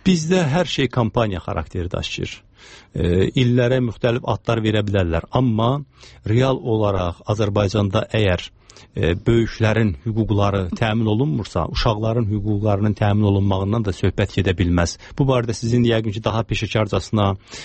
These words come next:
e, danışmaq imkanınız olacaq. Qarşıda bir saatınız var. Mən amma ümumi şəkildə deyə bilərəm ki, əlbəttə,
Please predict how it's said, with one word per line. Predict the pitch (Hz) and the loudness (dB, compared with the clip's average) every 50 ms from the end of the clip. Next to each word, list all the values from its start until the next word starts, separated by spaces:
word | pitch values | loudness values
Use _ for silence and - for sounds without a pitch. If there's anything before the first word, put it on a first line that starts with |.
| - - - | -18 -8 -2
e, | 101 98 92 | -2 0 0
danışmaq | 113 110 107 98 - - 117 107 107 107 | 0 0 0 -2 -2 0 0 0 0 -2
imkanınız | 98 - 107 101 107 101 104 | -2 0 0 0 2 2 0
olacaq. | 101 95 95 92 101 95 95 104 | 0 0 0 0 -2 -2 0 0
Qarşıda | 101 - - - 113 101 | -2 -2 -2 -2 -2 0
bir | 104 107 | 0 -2
saatınız | 98 - 110 101 101 101 107 98 104 | 0 0 -2 -2 0 -2 -4 -2 -2
var. | 127 160 165 | -2 -2 0
Mən | 139 135 135 131 135 123 | 0 -2 -2 0 0 0
amma | 127 127 143 | 0 0 0
ümumi | 147 131 127 131 135 143 143 - | 0 2 2 2 2 2 0 -2
şəkildə | 113 101 - 113 107 110 104 | -4 -4 -2 -2 -2 0 2
deyə | 110 117 113 110 | 2 2 2 2
bilərəm | 113 113 110 104 101 104 | 0 0 0 0 0 -2
ki, | - 139 131 | 0 0 0
əlbəttə, | 117 117 117 - - - 107 113 127 | 0 0 -2 -4 -2 -2 0 0 0